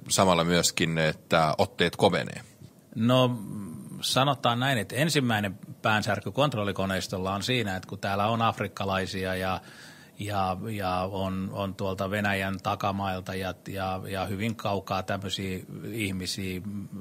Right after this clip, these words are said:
Speaker 2: aasialaisia ja niin edelleen, joilla on oma kulttuuri, oma kieli, niin meillä on käytännön ongelmia juttujen selvittämisessä sen takia, kun emme ymmärretä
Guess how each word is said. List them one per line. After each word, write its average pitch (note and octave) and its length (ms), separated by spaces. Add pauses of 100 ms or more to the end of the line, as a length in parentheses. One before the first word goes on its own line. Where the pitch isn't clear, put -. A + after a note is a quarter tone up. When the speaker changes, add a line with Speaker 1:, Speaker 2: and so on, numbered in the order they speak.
Speaker 2:
aasialaisia G2+ 920
ja F#2+ 60
niin G2 200
edelleen, F#2 320
joilla A#2 200
on A2+ 80
oma C#3 200
kulttuuri, B2+ 680
oma B2 260
kieli, F2 580 (520)
niin A#2 100
meillä G#2+ 240
on A#2+ 440
käytännön C3 460
ongelmia A#2+ 640 (340)
juttujen B2+ 400
selvittämisessä G#2+ 800
sen A2 160
takia, G#2+ 220
kun A2 100
emme G#2+ 120
ymmärretä G#2+ 420